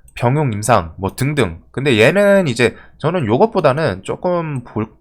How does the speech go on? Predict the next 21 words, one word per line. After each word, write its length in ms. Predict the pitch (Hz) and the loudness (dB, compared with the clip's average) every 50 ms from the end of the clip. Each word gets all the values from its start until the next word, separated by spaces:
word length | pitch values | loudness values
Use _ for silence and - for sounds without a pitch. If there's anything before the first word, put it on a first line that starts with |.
| _ | _
거, 300 | - 156 156 151 147 147 | -2 0 2 2 0 -2
볼만한 840 | - - 117 117 139 160 180 180 185 185 175 170 170 165 165 165 151 | -6 -4 -4 -2 0 0 0 2 2 0 -2 -4 -8 -8 -8 -6 -4
내용 240 | 110 95 98 127 156 | -2 -2 -2 0 0
같은 260 | 170 151 - - 143 | -2 -2 -2 -4 -6
경우에는 420 | 139 131 120 101 98 98 110 101 - | -4 -4 -4 -4 -4 -6 -6 -8 -4
글로벌 400 | - 131 151 196 214 202 156 143 | 0 2 2 4 4 4 2 2
빅파마 580 | - - - - 175 170 147 101 104 139 135 117 | 0 -6 -2 0 2 4 4 2 0 -2 -6 -8
미팅이 400 | 98 110 113 - - 180 180 180 | -6 -6 -6 -6 -6 -8 -8 -8
좀 140 | - 165 | -8 -10
잡혀 280 | 143 139 123 - - 190 | -10 -10 -8 -4 -4 -4
있더라고요, 480 | 139 - - 151 165 131 104 92 82 110 | -2 0 0 2 2 2 0 -2 -6 -6
스케줄에. 560 | - - - 185 170 139 104 90 117 165 - _ _ - - - - - _ _ - - | -10 -8 -8 -6 -6 -4 -4 -6 -6 -8 -12 _ _ -16 -14 -14 -14 -16 _ _ -20 -18
그래서 420 | 98 101 101 123 135 147 156 - - _ _ - _ _ _ - 101 | -16 -14 -10 -10 -10 -10 -10 -12 -16 _ _ -20 _ _ _ -6 -2
요거 560 | 113 147 165 147 98 90 110 143 - - _ - | -2 2 2 2 2 2 0 -4 -10 -14 _ -16
관련해서 720 | - 123 110 107 107 104 110 101 - 139 151 165 170 175 170 | -12 -10 -8 -6 -6 -6 -6 -6 -4 -4 -2 0 0 -2 -4
움직임 540 | 139 110 104 104 131 135 120 107 113 123 | -4 -8 -8 -6 -6 -4 -6 -6 -8 -8
좀 160 | 131 135 127 104 | -8 -6 -4 -4
어떻게 320 | 92 - - - 107 95 | -4 -6 -6 -6 -6 -4
이어주는지, 960 | 98 90 95 110 113 98 - - - 123 143 156 151 127 107 85 76 - - _ - - | -4 -2 0 2 2 0 0 -6 -4 -4 -4 -4 -4 -2 -4 -4 -4 -6 -14 _ -16 -12
그리고 180 | - 95 - | -12 -10 -10
파맥신은 840 | - - 180 185 196 190 - - - 156 147 151 175 190 202 214 220 | -4 -4 -2 -2 -2 -4 -4 -8 -8 -6 -4 -2 -2 -2 -2 -4 -8